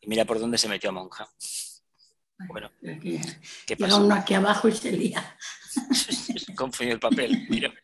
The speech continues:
Speaker 1: Cogió el que
Speaker 2: Pero
Speaker 1: le
Speaker 2: yo
Speaker 1: tocaba a
Speaker 2: una
Speaker 1: otro.
Speaker 2: última cosa, cuando habla
Speaker 1: Dime.
Speaker 2: del maestro que conoció,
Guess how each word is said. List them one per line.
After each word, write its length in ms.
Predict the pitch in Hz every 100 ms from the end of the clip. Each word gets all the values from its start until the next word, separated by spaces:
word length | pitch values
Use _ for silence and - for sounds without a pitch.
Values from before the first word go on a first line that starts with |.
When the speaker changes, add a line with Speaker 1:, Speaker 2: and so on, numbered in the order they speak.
| _ - - - -
Speaker 1:
Cogió 320 | 117 - 120
el 60 | 117
que 60 | -
Speaker 2:
Pero 60 | 226
Speaker 1:
le 40 |
Speaker 2:
yo 40 | 254
Speaker 1:
tocaba 200 | 247 269
a 40 |
Speaker 2:
una 80 | 277
Speaker 1:
otro. 120 | 254
Speaker 2:
última 260 | 269 262 247
cosa, 360 | 208 185 196 190
cuando 300 | 202 202 202
habla 420 | 214 254 294 294 -
Speaker 1:
Dime. 260 | 208 196 190
Speaker 2:
del 380 | 190 190 185
maestro 720 | 175 170 170 196 202 - 196 190
que 200 | 190 180
conoció, 840 | 175 165 156 160 - 156 190 254